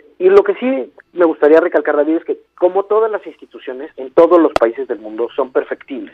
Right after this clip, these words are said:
Esto es un proceso gradualista. Cada vez son mejores.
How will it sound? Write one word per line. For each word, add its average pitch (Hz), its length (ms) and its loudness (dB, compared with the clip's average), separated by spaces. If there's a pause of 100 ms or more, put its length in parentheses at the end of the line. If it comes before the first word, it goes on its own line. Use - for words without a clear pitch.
Esto - 140 -4
es 151 80 -6
un 165 100 -6
proceso 143 560 0 (280)
gradualista. 135 720 0 (420)
Cada 160 320 2
vez 160 280 -6
son 156 180 -10
mejores. 170 500 -4